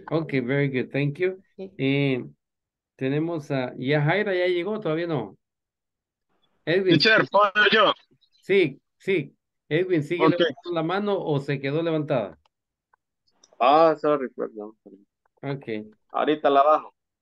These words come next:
Speaker 1: Ok. Dígame.
Speaker 3: Ok, eh, la primera sería, There is a smelly sales online department.
Speaker 1: Okay. <laughs> Es
Speaker 3: Sí,
Speaker 1: negativo.
Speaker 3: eh, sí, en nuestra área. Es que tiene un olor raro,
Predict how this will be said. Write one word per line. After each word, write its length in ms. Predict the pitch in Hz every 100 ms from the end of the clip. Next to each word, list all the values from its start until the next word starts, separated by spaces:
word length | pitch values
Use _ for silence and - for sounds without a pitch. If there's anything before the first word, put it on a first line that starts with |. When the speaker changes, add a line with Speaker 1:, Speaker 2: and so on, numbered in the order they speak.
| _
Speaker 1:
Ok. 280 | 156 156 147 117 110 156 _ _ 151 147 _ _ _ _
Dígame. 540 | 156 175 175 143 110 127
Speaker 3:
Ok, 160 | 156 143 - 185 180 - 143
eh, 460 | 156 147 143 139 127
la 140 | 147
primera 300 | 131 139 160
sería, 380 | 151 160 160 160 139
There 240 | 151 160 185
is 160 | 208 -
a 220 | 156 135
smelly 840 | - 143 147 196 196 175 185 - _ _ _ _ _ _ -
sales 540 | 175 180 196 190 - -
online 720 | 139 147 151 156 156 160 143
department. 580 | 143 - 165 139 107 - _ _ _ -
Speaker 1:
Okay. 300 | 120 120 - 127 117 92 _ _ _ _ _
<laughs> 560 | - 160 151 147 _ - _ _ _ _ _ - - _ -
Es 80 |
Speaker 3:
Sí, 0 | 147
Speaker 1:
negativo. 580 | 160 147 160 143 110
Speaker 3:
eh, 220 | 143 127 - - _ _ _ _ _ _
sí, 220 | - 180 185
en 80 | 160
nuestra 340 | 151 147 139
área. 180 | 139 131
Es 120 | 151
que 80 | 185
tiene 220 | 151 175
un 80 | 185
olor 320 | 185 170 175
raro, 300 | 151 156 156